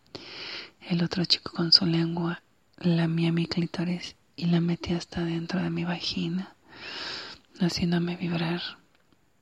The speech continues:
haciéndome emitir adrenalina por cada uno de mis poros.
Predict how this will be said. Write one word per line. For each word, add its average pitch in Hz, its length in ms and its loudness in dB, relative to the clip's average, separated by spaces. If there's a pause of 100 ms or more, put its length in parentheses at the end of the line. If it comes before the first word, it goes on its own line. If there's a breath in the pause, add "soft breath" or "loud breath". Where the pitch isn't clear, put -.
(1000 loud breath)
haciéndome 170 960 0 (240)
emitir 170 680 0 (1600)
adrenalina 165 920 2 (920 loud breath)
por - 220 -4
cada - 320 0
uno - 160 -2
de - 180 -2
mis - 160 -6
poros. - 560 -2